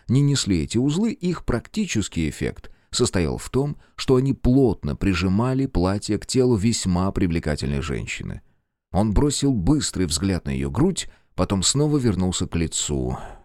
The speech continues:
«Чёртова женщина! Это нечестно!» Сперва он решил, что у неё на лбу тоже золотая краска,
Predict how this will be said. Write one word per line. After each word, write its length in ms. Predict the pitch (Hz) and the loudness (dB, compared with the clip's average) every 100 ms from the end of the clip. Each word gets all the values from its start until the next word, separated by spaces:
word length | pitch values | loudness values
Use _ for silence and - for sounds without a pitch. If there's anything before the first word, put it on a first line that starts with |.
| _ | _
«Чёртова 720 | - - - 113 160 - 165 143 | -6 -4 2 2 2 0 -2 0
женщина! 800 | 131 139 107 87 - - 60 - _ _ _ _ | 2 2 2 0 -2 -4 -6 -8 _ _ _ _
Это 200 | 95 - | -4 0
нечестно!» 840 | 120 151 - 220 233 202 85 62 - - _ _ _ _ | 0 0 0 -2 -2 -2 -4 -6 -10 -20 _ _ _ _
Сперва 540 | - - 107 104 143 | -4 0 2 4 4
он 160 | 170 120 | 4 4
решил, 400 | 98 98 190 196 | 2 2 4 4
что 200 | - 98 | 2 2
у 60 | 95 | 4
неё 320 | 104 123 113 | 4 4 4
на 200 | 95 90 | 4 2
лбу 400 | 95 90 175 208 | 2 2 0 0
тоже 380 | - 131 135 131 | 2 2 2 2
золотая 460 | 95 80 - 92 | 2 0 0 -2
краска, 540 | 92 73 67 - - | -2 -4 -4 -6 -10